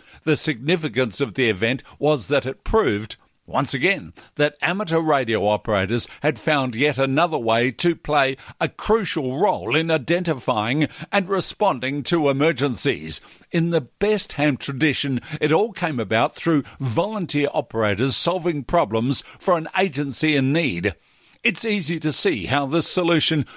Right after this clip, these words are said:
will save lives when there is,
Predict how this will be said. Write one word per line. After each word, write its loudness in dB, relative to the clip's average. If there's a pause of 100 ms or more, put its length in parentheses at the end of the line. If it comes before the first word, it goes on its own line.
will 2
save -2
lives 2 (160)
when 2
there 4
is, 0